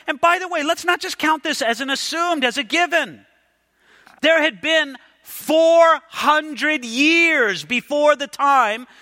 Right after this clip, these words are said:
that the New Testament began to be established that there was no new scripture being given forth. And if somebody were to try to come along to me today and say, "I'm writing new scripture," man, I'd, I'd back off.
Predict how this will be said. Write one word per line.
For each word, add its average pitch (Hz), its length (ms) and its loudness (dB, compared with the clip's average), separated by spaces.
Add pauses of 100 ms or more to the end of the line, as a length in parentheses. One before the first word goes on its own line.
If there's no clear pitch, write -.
(120)
that 233 140 0
the 247 100 0
New 285 200 -4
Testament 262 440 -2
began 247 300 -2
to 240 80 -12
be 247 140 -8
established 277 400 -2 (200)
that 294 180 0
there 330 120 -4
was 339 480 2
no 269 240 -2
new 208 220 -8
scripture 190 420 -4
being 160 200 -6
given 151 240 -4
forth. 156 260 -2 (260)
And 269 100 0
if 247 80 -2
somebody 349 360 -2
were 311 120 -2
to 285 80 0
try 294 220 0
to 285 80 -2
come 277 180 -4
along 277 260 -2
to 226 100 -4
me 262 240 -2
today 254 500 0 (220)
and 226 100 -6
say, 262 240 0
"I'm 277 260 0
writing 277 360 0
new 247 120 -10
scripture," 320 580 -2 (1000)
man, 277 220 0
I'd, 311 180 0 (1200)
I'd 285 200 2
back 233 280 0
off. 339 460 0